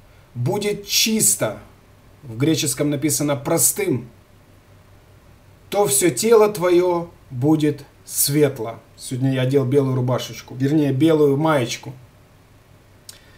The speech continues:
Даже не думал, в принципе, так совпало, <laughs> честно скажу. Может быть, это будет хорошим для нас наглядным напоминанием,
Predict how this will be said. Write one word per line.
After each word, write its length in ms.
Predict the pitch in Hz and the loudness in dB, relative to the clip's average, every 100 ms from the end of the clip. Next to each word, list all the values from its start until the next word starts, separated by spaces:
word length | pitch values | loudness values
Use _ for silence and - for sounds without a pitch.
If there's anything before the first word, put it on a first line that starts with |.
| - - - _ | -20 -20 -20 _
Даже 320 | 143 160 151 156 | 0 2 2 4
не 160 | 160 | 4
думал, 480 | 160 147 117 104 104 - | 4 2 2 -4 -12 -18
в 160 | - - | -20 -12
принципе, 680 | 120 107 120 - 107 104 107 - | -10 -8 -12 -12 -12 -12 -14 -6
так 160 | - | -4
совпало, 580 | - - - 120 110 127 - 165 | -2 -2 0 -2 -2 -8 -10 -8
<laughs> 200 | 123 - | -8 -10
честно 400 | - - - 160 | -4 -2 0 -2
скажу. 380 | 131 160 143 135 - - - 151 165 156 135 - - | -2 -2 -2 -4 -10 -20 -20 -18 -16 -14 -14 -14 -10
Может 340 | 123 123 120 | -6 -4 -6
быть, 160 | 117 123 | -8 -8
это 160 | 123 120 | -6 -6
будет 320 | 123 120 110 - - - | -4 -4 -6 -12 -20 -8
хорошим 540 | 151 156 135 143 127 | -2 0 0 0 -2
для 140 | 127 | 0
нас 340 | 131 127 - - - _ _ - - - _ | 0 0 -4 -10 -20 _ _ -20 -20 -20 _
наглядным 760 | 131 165 185 185 165 160 143 135 - _ _ - _ - | 2 2 4 4 4 0 0 -2 -12 _ _ -20 _ -4
напоминанием, 840 | 143 151 165 170 175 131 117 104 | -2 2 2 4 2 0 -2 -6